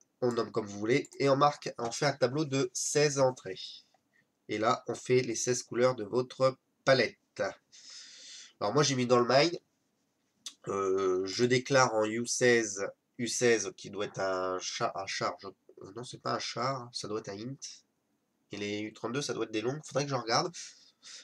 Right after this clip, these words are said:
Euh, un T X, un T Y, un P X, un P Y. Je mets T X et T Y est égal à zéro, j'ai une ici.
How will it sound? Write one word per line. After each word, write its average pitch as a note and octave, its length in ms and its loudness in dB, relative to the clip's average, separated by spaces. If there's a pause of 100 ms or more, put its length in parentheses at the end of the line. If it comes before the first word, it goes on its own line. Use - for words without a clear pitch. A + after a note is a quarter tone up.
(140)
Euh, G#2+ 200 4
un B2 120 0
T B2 140 0
X, D3 260 0
un B2+ 80 4
T A#2 220 0
Y, B2+ 420 2
un A#2+ 80 -6
P A#2+ 160 -4
X, B2 240 -2
un G#2 80 0
P G#2+ 140 -6
Y. C3 400 -2
Je A2 140 -10
mets A#2+ 120 2
T B2 200 -4
X A#2+ 200 -2
et A2+ 80 -2
T A2 180 -6
Y G#2+ 300 -2
est - 80 -14
égal F#2+ 220 -6
à F#2 60 -6
zéro, F#2+ 300 -6
j'ai C3+ 120 -8
une F2+ 80 -14
ici. - 520 -8